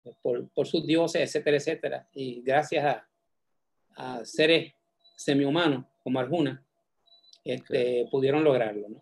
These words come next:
Speaker 1: Y estos otros seres, pues, los que se salvaron, decidieron irse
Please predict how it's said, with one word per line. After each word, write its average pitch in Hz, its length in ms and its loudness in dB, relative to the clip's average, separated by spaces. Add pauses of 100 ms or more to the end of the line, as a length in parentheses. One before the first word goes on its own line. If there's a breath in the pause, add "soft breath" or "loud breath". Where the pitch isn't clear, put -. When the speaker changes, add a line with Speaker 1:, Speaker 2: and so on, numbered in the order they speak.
Speaker 1:
Y 139 120 -6
estos 160 220 0
otros 196 280 -2
seres, 220 280 0
pues, 143 160 -2
los 127 140 -4
que 131 80 -4
se 127 80 -6
salvaron, 147 380 -2
decidieron 135 420 -4
irse 151 320 -6